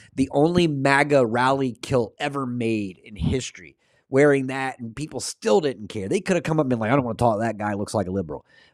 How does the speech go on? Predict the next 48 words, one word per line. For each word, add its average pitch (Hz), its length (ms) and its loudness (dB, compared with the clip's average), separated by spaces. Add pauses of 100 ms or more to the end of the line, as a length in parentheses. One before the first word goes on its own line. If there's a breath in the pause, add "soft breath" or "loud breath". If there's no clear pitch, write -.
(100)
But 139 160 -2
everyone 147 360 4
was 123 140 2
just 123 200 -2
as 110 100 -2
nice 110 280 2
as - 40 -12
can 104 140 -8
be. 101 80 -2
So 101 100 -8
this 175 180 0
guy 160 220 2
was 110 220 -4
right 123 320 0
on, 101 340 0 (340 loud breath)
and, 123 300 -2
and 139 100 -2
he's 120 160 2
right. 131 320 2 (320)
The 123 440 4 (260)
G 143 260 4
O 151 120 8
P, 135 480 -2 (300)
the 117 100 -4
R 143 240 8
N 139 100 2
C, 131 240 0
they're 131 180 2
all 151 280 4
delusional 139 760 4
right 92 240 -4
now 95 300 -6
that 117 100 2
are 117 140 0
coming 151 320 -2
after 143 360 -2
the 123 120 2
maga 123 340 0
people, 92 320 -14
'cause - 220 -12
all 170 180 6
you 190 140 0
have 175 240 -2
to 123 100 -2
do 120 360 -4 (340)
is 120 180 -4
go 151 240 4
to - 240 -6